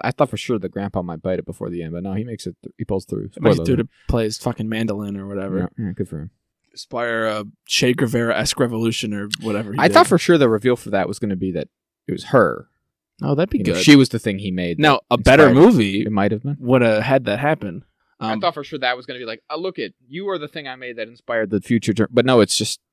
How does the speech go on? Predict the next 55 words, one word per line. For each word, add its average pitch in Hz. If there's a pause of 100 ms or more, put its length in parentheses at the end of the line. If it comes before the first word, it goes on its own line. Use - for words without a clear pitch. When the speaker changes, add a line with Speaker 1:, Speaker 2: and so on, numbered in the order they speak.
(220)
Speaker 1:
at 104
the 120
end, 104
he's 95
just -
playing 101
his 95
song, 104
which 165
is 143
nice. 131
Uh, -
you 107
know, 101
good 117
for 95
Speaker 2:
I 98
Speaker 1:
him, 113
Speaker 2:
mean, 101
Speaker 1:
but 104
Speaker 2:
God 139
bless 131
the 127
old 110
hundred-year-old 117
man. 127
He's 139
got, 165
he 180
ain't 180
got 160
much -
left. 143 (400)
Speaker 1:
But -
so, 185
uh, 170 (460)
yeah, 165
basically 156
it 139
turns 170
out 143
that, 127
like, 113
that's 135
not 147
cool, 127
'cause 104
y-, 110
why 143
don't 151
you 156
just 165
grant 160
everyone's 131
wishes? 95